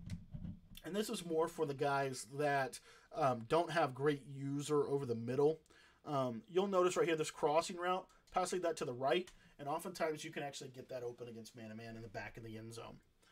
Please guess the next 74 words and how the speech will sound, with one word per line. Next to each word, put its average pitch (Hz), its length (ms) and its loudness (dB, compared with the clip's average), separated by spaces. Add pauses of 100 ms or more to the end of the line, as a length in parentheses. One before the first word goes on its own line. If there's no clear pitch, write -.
(360)
Your 170 360 4
streak - 580 -2
routes 233 560 6
are 170 100 -2
not 180 260 -2
really 185 240 0
an 147 100 -2
option. 143 560 -4 (180)
That's 156 160 -6
the 143 80 -4
one 156 240 -4
issue 147 300 -4
I 123 80 -4
have 139 240 -4
with 143 100 -6
this - 80 -20
play. 151 180 0
I 135 40 2
wish 139 200 -4
you - 80 -10
could 120 180 -12
hot 143 200 -4
route. 147 260 0 (360)
If 143 100 -12
you 180 60 -8
could 175 120 -2
hot 175 200 4
route 175 100 4
and 156 100 -2
put - 60 0
them 156 120 2
on 127 100 -4
smart 139 260 -6
run 143 120 -4
and 127 100 -6
curls, 135 380 -2
that - 80 -4
would 135 100 -12
be 123 60 -10
perfect. 139 540 -6 (360)
But 160 140 0
you'll 185 100 0
notice 156 280 2
in 151 60 -12
the 139 80 -6
back 143 220 -2
of - 60 -6
the 135 120 -6
end 139 100 -8
zone, 131 280 -4 (100)
they 147 80 4
don't 160 160 2
really 147 180 -2
get 135 120 -4
open. 127 340 -4 (320)
Um, 123 180 -6
but 143 140 0
this 208 140 2
crossing 220 360 6
route 170 140 4
is 151 120 0
gonna 147 180 -2
go 143 160 4
all 147 260 2
the 151 80 2
way 135 180 0
across 135 360 -2
the 123 80 -10
back 123 260 -6
line 127 180 -6
of 117 60 -8
the 113 100 -6
end 113 140 -8
zone. 117 240 -8